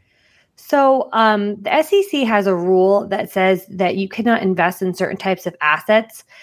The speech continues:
if you are, um, if you don't make enough money,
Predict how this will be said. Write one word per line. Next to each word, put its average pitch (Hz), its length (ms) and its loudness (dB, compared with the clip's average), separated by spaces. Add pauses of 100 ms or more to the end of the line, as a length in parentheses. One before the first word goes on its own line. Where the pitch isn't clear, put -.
(340)
if 196 240 0
you 196 500 2
are, 175 640 2
um, 170 520 -2 (380)
if 185 80 -6
you 220 80 2
don't 226 140 0
make 214 160 -2
enough 185 220 -4
money, 180 380 -4